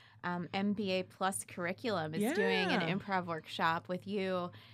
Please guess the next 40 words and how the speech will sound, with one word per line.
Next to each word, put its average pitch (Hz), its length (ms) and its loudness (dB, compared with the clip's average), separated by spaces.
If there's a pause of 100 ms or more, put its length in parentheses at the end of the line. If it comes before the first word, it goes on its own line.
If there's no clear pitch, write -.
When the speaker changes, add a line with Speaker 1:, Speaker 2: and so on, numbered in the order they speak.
(140)
Speaker 1:
kinda 196 340 0
leading 190 440 0
everybody 180 520 0
down 175 240 0
that 175 160 0
path. 254 180 4
And 226 100 2
I 240 100 6
think 349 180 2
it's 220 140 2
Speaker 2:
Mm-hmm. 226 80 0
Speaker 1:
fun 320 200 6
for 233 160 2
them 202 320 8
because 196 580 4 (520)
they 226 220 8
see 247 340 2
you 208 440 6
as 190 120 6
an 190 80 4
academic 185 400 4
advisor 185 480 6
in 180 80 4
your 165 80 4
academic 185 320 4
Speaker 2:
Right. 202 100 8
Speaker 1:
advisor 185 380 6
role. 214 360 6 (380)
And 208 180 6
then 196 180 4
when 196 100 4
you 226 140 8
walk 208 320 6
in 202 180 4
to 196 60 0
do 196 180 2
these 180 200 0
workshops, 180 720 0
it's - 180 -6
like, 170 380 0